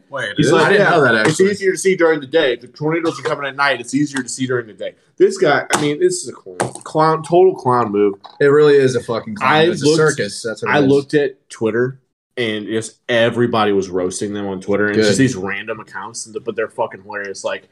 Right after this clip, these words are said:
Speaker 2: "Hey, no one gives a shit. Turn the game back on."
Speaker 3: It
Speaker 2: And again, I would have, and I, I was telling these guys too, I had, I had money on that game that night too. I had money on the Colts winning,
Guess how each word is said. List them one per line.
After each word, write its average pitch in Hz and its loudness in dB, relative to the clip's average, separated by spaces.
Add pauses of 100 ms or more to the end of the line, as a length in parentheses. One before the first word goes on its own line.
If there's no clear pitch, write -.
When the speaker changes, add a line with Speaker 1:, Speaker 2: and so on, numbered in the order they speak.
(300)
Speaker 2:
"Hey, 143 6
no 139 6
one 143 4
gives 131 4
a 131 4
shit. 117 0
Turn 120 -4
the 113 -2
game 107 -4
back 95 -8
on." 87 -10 (120)
Speaker 3:
It - 2 (300)
Speaker 2:
And 156 4
again, 170 4
I 151 4
would 196 6
have, 151 6 (380)
and 131 -4
I, 127 2
I 135 2
was 131 2
telling 127 0
these 131 2
guys 131 0
too, 127 4
I 123 -2
had, 120 -2 (140)
I 120 -6
had 120 -2
money 117 -4
on 113 -6
that 110 -8
game 117 -8
that 135 -2
night 135 -2
too. 131 2
I 107 0
had 113 -2
money 110 -12
on 110 -14
the 107 -16
Colts 107 -4
winning, 110 -16